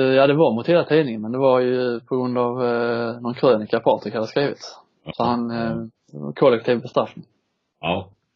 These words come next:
Speaker 2: precis. Men, eh, ändå svårt att se Boy-, Beutler. Alltså, jag, jag kan ju förstå dem att han var besviken kanske då över någonting. Men, eh,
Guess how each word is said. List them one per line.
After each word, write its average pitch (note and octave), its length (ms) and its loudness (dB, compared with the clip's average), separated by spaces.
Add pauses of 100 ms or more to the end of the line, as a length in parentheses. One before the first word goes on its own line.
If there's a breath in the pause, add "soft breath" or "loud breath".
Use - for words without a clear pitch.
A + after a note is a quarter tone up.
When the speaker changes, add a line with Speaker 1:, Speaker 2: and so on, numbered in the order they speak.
(220)
Speaker 2:
precis. - 420 -2
Men, G#2 280 0
eh, F#2+ 380 0 (380)
ändå F3+ 140 6
svårt - 480 -2
att - 80 -4
se E2+ 420 -2 (100)
Boy-, F2 360 -4
Beutler. F2+ 500 -2
Alltså, A2 140 2
jag, C3 200 2
jag G#2 200 -4
kan - 100 0
ju - 40 0
förstå A2+ 320 2
dem E2 100 -6
att E2 100 -12
han F2 100 -4
var E2+ 100 0
besviken E2 480 -6
kanske - 300 -16
då - 180 -8
över - 160 -12
någonting. B1 440 -12
Men, E2 300 0
eh, D#2+ 260 0